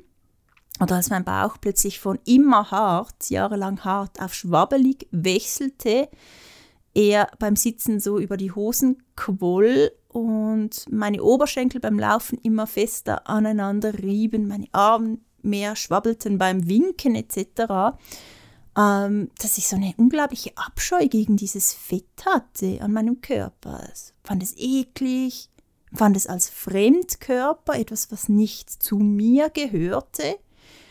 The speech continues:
Und es brauchte mich wirklich Zeit und es braucht immer noch Zeit, um dieses Fett,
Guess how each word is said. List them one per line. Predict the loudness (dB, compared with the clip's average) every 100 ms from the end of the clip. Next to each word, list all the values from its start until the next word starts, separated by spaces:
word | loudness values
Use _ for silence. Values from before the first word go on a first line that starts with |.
| _ _ _ _ _
Und | 2 4 4
es | 2
brauchte | 0 0 2
mich | -2
wirklich | -2 -2 -4 -2
Zeit | 0 2 0 2
und |
es | 2 0
braucht | -6 -8 0
immer | 4 4
noch | 2 -4
Zeit, | -4 -2 -4 -6 -8 -8
um | -2 2 4 4 2 -4 _ _ _ _ _ _
dieses | -6 -4 -4 -6
Fett, | -2 -2 -2